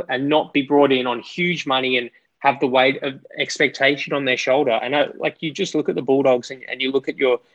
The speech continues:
um, Nick Cotric and, and, um, even Blake Ferguson going to Parramatta, um, and just these clubs sign these players on exorbitant amount of money. Ash Taylor at the Gold Coast. And what, what are they buying them for at this money?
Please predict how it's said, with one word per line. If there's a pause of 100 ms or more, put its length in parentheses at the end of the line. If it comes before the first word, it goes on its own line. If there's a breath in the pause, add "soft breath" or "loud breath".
(240)
um,
Nick
Cotric
and, (220)
and,
um,
even
Blake
Ferguson
going
to
Parramatta, (480 soft breath)
um,
and
just
these
clubs
sign
these
players
on
exorbitant
amount
of
money.
Ash
Taylor
at
the
Gold
Coast. (320 loud breath)
And
what,
what
are
they
buying
them
for
at
this
money?